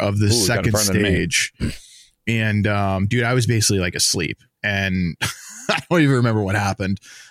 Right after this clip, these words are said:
Speaker 1: Um, which is kind of funny. Like, we were joking about it, how, like, you know, it's f-, friendly for stoners 'cause Mike would be like, "Yo, just stand right here, Del, Del, Del, stand right here and just don't let anything get past you." And I'd be like, "Huh? Okay, okay, okay." 'Cause it was, like, one in the morning at this point. And he's like,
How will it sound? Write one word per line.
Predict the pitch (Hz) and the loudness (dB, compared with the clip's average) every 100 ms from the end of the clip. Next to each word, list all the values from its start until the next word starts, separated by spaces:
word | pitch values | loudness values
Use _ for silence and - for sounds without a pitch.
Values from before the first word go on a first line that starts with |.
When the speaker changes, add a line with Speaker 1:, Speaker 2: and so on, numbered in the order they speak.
| _ | _
Speaker 1:
Um, | 101 101 98 95 107 | -2 0 2 2 2
which | 131 | 2
is | - | 0
kind | 131 | 0
of | 104 | 0
funny. | 95 95 95 90 104 | 0 0 0 -2 -2
Like, | 92 92 | -2 -2
we | 101 95 | 0 0
were | |
joking | 95 92 92 92 | 0 -2 -2 -2
about | 90 90 | 0 0
it, | 92 | 0
how, | 95 92 | 0 0
like, | 92 92 - | 0 -2 -4
you | - | -6
know, | 82 107 - - | -4 -4 -4 -4
it's | - - | -4 -4
f-, | - | -2
friendly | 110 101 | 0 0
for | 98 104 | 0 -2
stoners | - 95 92 90 - | -2 -2 0 0 0
'cause | 95 92 - - - - | 0 0 -2 -12 -10 -2
Mike | 104 98 | -2 0
would | 104 | 0
be | 98 | 0
like, | 98 95 | 0 0
"Yo, | 107 | 0
just | 110 156 | 2 2
stand | - 156 156 147 | 2 2 2 2
right | 127 | 2
here, | 120 107 | 2 2
Del, | 101 95 | 0 -2
Del, | 107 143 131 95 - - | 0 0 0 -2 -6 -2
Del, | 143 101 104 | 0 0 -2
stand | - 156 156 131 | 0 2 4 4
right | 147 147 | 4 4
here | 139 127 123 - - _ 113 | 4 4 2 -2 -14 _ -2
and | 110 | 0
just | 113 101 | 2 0
don't | - 139 | 0 2
let | 139 | 2
anything | 139 143 143 135 | 2 2 2 2
get | 113 | 0
past | 117 113 113 104 | 0 2 2 2
you." | |
And | 98 | 0
I'd | 101 | 0
be | 104 | 0
like, | 101 98 113 | 0 -2 0
"Huh? | 139 151 139 139 120 | 0 2 2 0 0
Okay, | |
okay, | 120 120 107 107 120 | -4 -2 0 0 -2
okay." | 110 101 | -2 -2
'Cause | 107 | 0
it | 110 | 0
was, | 107 | 0
like, | 104 | -2
one | 104 101 | -2 0
in | |
the | 101 | 2
morning | 95 95 95 | 0 -2 -4
at | - | -8
this | 98 | -14
point. | - 90 92 | -8 -8 -8
And | |
he's | 95 | -10
like, | 92 | -10